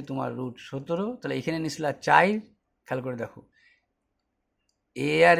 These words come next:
বি দুইটা বিন্দুর থেকে নিবা চার, অর্ধেকে, অর্ধেকে বলি কেন, এইখানে নিয়ে এখানে কী করবা? এইভাবে টেনে দিবা, আর এই একই মাপ নিয়ে একবার এইখানে টানবা, একবার এইখানে টানবা, এইখান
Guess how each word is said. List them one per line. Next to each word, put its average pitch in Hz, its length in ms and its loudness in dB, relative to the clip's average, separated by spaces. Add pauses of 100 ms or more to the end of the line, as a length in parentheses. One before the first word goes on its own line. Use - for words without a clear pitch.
(140)
বি 156 160 0 (380)
দুইটা 147 220 2 (120)
বিন্দুর 156 400 -4
থেকে 165 240 -2
নিবা 160 180 2 (160)
চার, 151 220 4 (1200)
অর্ধেকে, 143 520 -2 (260)
অর্ধেকে 139 260 2
বলি 117 140 -8
কেন, 107 120 -8 (800)
এইখানে 175 320 2 (140)
নিয়ে 180 200 2 (140)
এখানে 160 260 -2
কী 175 140 -8
করবা? 180 200 0 (600)
এইভাবে 160 460 0 (100)
টেনে 143 260 0
দিবা, 98 180 -12 (760)
আর 123 120 -2 (140)
এই 160 80 0 (140)
একই 190 280 -2
মাপ 160 160 8 (120)
নিয়ে 190 200 2
একবার 135 200 -2 (280)
এইখানে 156 300 -4 (100)
টানবা, 165 360 2 (640)
একবার 131 260 -2 (180)
এইখানে 165 320 -4 (120)
টানবা, 170 340 0 (160)
এইখান 151 240 -4